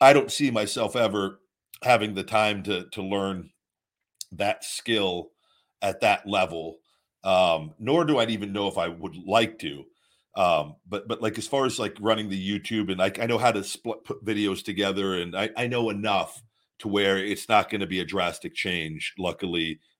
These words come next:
for the Feeding Time videos and for the Ryback show. And I did the clips yesterday. I thought the clips were, were fine.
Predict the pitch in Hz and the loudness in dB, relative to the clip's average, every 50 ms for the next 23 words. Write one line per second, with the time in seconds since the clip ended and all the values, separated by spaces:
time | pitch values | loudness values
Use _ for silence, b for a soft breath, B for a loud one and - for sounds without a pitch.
0 | _ - 101 98 92 90 90 - - 107 87 87 90 87 78 101 98 90 82 80 | _ -6 -4 -4 -4 -4 -6 -4 -2 -2 -2 -2 -4 -6 -2 -2 -2 -2 -2 -4
1 | 90 85 87 87 87 85 82 80 - - 92 87 85 82 87 85 82 80 78 87 | -4 -2 -2 -2 -2 -4 -6 -8 -10 -8 -6 -6 -4 -2 0 0 0 -2 -2 -4
2 | 85 80 - - - 90 87 87 85 80 - b b b b - 95 98 110 107 | -4 -4 -4 -4 -4 -2 -2 -2 -4 -6 -10 b b b b -2 -2 0 0 0
3 | 98 92 92 - - 113 110 110 - 107 101 95 - - 107 101 110 110 92 - | -2 -2 -4 -2 0 0 0 0 0 0 0 0 0 0 -2 0 0 0 0 0
4 | - 95 87 - 92 - - 101 98 98 - - - - - _ - 90 92 90 | 0 -2 -2 -2 -6 -6 -4 -2 -2 -2 -4 -6 -8 -8 -10 _ -8 -6 -4 -4
5 | 90 87 95 87 92 82 - 107 98 98 95 101 104 104 101 | -6 -6 -6 -6 -6 -2 2 2 4 4 4 2 0 -2 -6